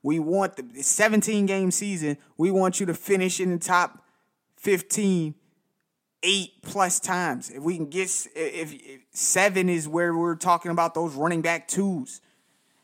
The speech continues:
You know what I'm saying? This is what we're, what we're looking for. We're looking for you to finish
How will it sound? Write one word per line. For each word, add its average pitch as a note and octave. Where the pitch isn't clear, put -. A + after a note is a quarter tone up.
You D#3+
know F3
what F3+
I'm F3+
saying? F#3
This G3+
is G3
what G3
we're, F#3+
what F3
we're F3+
looking F#3+
for. C3+
We're D#3
looking G3
for F#3+
you F#3
to E3+
finish G3